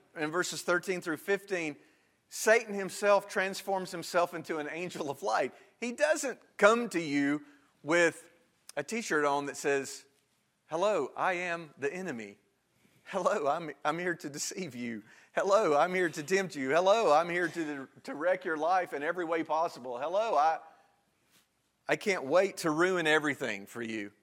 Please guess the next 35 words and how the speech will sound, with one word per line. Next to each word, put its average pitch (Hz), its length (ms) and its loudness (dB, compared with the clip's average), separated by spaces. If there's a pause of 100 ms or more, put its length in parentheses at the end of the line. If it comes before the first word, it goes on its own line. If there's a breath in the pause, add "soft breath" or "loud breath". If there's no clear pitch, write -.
(120)
in 147 220 -2
time 147 340 6
and 135 140 -6
forever." 120 500 -2 (1040)
He 170 100 -4
comes 262 340 -2
to 220 140 2
us 190 140 0
as 170 160 -2
a, 143 160 -2 (320)
as, 156 320 4
as, 160 320 -4 (640)
as 165 220 -2
one 190 360 -6
sent, 170 500 -6
as 170 200 2
a 160 80 2
messenger 143 880 0 (640 soft breath)
of 139 200 6
light. 131 600 4 (640)
And 208 160 6
when 220 100 4
he 220 120 0
does 226 300 2
that, 214 180 6
he, 190 280 -4 (200)
he 175 120 -4
does 196 260 2
that 202 200 0
for 185 80 -2
the 165 80 -8
purpose 185 340 -2
of 160 220 -2 (480 soft breath)
deceiving 170 680 0
us. - 480 -10